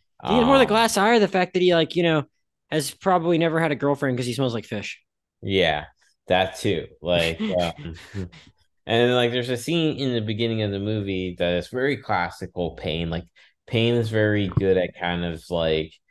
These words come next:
Speaker 2: there's unrequited loves in Payne's movies that, like, it ends pretty bad for the protagonist. So, like, there's, um, um, Broderick's ill-advised affair in, um,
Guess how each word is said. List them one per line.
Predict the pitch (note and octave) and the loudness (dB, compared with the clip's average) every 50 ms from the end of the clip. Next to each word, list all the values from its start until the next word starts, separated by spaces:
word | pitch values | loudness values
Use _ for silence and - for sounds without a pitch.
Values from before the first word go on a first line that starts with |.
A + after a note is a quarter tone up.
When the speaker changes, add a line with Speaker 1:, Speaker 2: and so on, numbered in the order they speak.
| _ _ _ _ | _ _ _ _
Speaker 2:
there's | - G2+ G2 - - | -2 -2 -2 -2 -4
unrequited | A2 A#2 A#2+ A2+ A2 G#2 - - G#2+ G#2 G#2 G2 F#2 F2+ F#2 | -2 0 0 0 0 -2 -2 0 0 2 2 2 2 2 2
loves | F2+ E2+ E2 D#2+ D2+ D2+ D2 - - - - - _ _ - | 2 2 2 2 0 -2 -6 -10 -16 -20 -20 -20 _ _ -14
in | E2+ F2 F2 E2+ | -10 -10 -10 -10
Payne's | - - - F2 E2+ E2 D#2+ - - | -10 -8 -6 -6 -4 -4 -6 -6 -6
movies | F2 D#2+ D#2+ D2+ D#2 D#2 D2+ - - - | -4 -4 -4 -4 -4 -6 -6 -8 -8 -4
that, | E2+ C#2+ A#1+ G#1+ | -2 -2 -2 -2
like, | B1 B1+ B1+ B1+ - _ _ _ - _ _ _ - | -4 -4 -6 -8 -10 _ _ _ -20 _ _ _ -6
it | - E2 E2 D#2 C#2 B1+ B1+ - | -2 0 0 0 -2 -4 -4 -2
ends | F2+ F#2 F2+ F2 E2+ E2 - - | 0 0 2 2 0 -2 -6 -10
pretty | - - G#2+ G2+ F#2+ F#2 | -6 -2 -2 0 0 0
bad | E2 E2 D#2+ D#2+ D#2 D#2+ D#2 - | 0 0 0 0 0 -2 -4 -6
for | D#2+ | -10
the | D#2+ D#2 | -12 -12
protagonist. | - - C#2 C2+ - - D2+ C#2+ C#2+ B1 A#1 A1 B1 A1+ - - - | -8 -8 -8 -8 -4 -4 -2 -2 -2 -4 -6 -8 -10 -10 -12 -14 -8
So, | - D#2+ C#2+ | -6 -6 -4
like, | C2 C#2+ D2 C#2+ - - | -2 -2 -2 -4 -4 -4
there's, | - F2 F2 F2 E2 D#2 - | -2 0 0 0 -2 -2 -4
um, | C2+ C#2 D#2+ D#2 D2+ D2 D2 D2+ D2+ - _ _ _ _ _ _ _ - | -4 -2 -2 -2 -2 -4 -6 -8 -10 -14 _ _ _ _ _ _ _ -6
um, | - E2 E2 D#2+ D#2+ D#2 D2+ D2+ D2 C#2 B1 - - _ _ _ _ _ | -4 -2 -2 0 0 -2 -2 -4 -6 -8 -10 -12 -16 _ _ _ _ _
Broderick's | E2 B1 - - - - F2 E2+ E2+ F2+ F2 F2 F2 F2 F2 E2+ - - | -18 -16 -16 -16 -8 -2 2 2 2 2 2 0 0 -2 -2 -4 -6 -6
ill-advised | - F2+ F2 E2+ E2+ E2 E2 D#2+ D#2+ E2 E2 E2+ E2+ - - D#2 | -6 -4 -4 -4 -4 -4 -4 -4 -4 -4 -4 -6 -8 -6 -6 -6
affair | D2+ - - - E2 D#2 D#2 D#2+ D#2 D#2+ D#2+ D#2+ E2+ E2+ - C2 | -6 -6 -6 -2 0 2 2 2 2 0 0 -2 -6 -10 -14 -12
in, | C#2 E2 D#2 D2+ D2+ D2+ D2+ D2 C#2 C2 - - | -8 -6 -4 -4 -4 -4 -6 -6 -10 -12 -14 -12
um, | D#2 D2+ C#2+ C#2+ D2 D2 C#2+ C#2+ C#2 C#2 - | -12 -12 -10 -10 -12 -12 -14 -14 -14 -16 -18